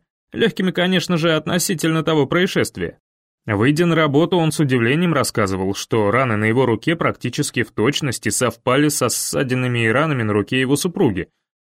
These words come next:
А она вроде как сказала, что в момент аварии как будто некая сила заставила её закрыться рукой.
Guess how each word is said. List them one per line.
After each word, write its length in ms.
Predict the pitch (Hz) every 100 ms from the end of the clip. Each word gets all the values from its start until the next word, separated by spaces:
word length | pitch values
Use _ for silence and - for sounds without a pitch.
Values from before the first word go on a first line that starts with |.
| _
А 200 | 107 92
она 160 | 95 127
вроде 260 | 120 113
как 180 | 120 110
сказала, 460 | - 107 92 127 143
что 200 | - 107
в 60 |
момент 380 | 110 113 127 113
аварии 380 | 107 120 170 120
как 200 | 104 98
будто 420 | 135 147 - 143
некая 380 | 139 151 147 131
сила 360 | - 185 151
заставила 580 | 113 120 - 170 156 151
её 180 | 151 147
закрыться 540 | 127 143 156 143 -
рукой. 380 | 165 175 104 80